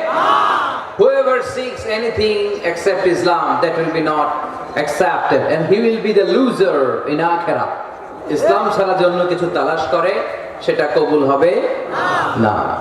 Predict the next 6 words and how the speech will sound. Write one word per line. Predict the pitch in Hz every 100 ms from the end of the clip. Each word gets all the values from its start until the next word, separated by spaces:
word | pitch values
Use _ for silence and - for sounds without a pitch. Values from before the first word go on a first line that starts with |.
| - - - -
আর | -
সে | - 202
হবে | 202 202
লুজার। | 190 220 - 180 - - - - - - - 151
লুজার | 202 226 254 247
মানে | 247 220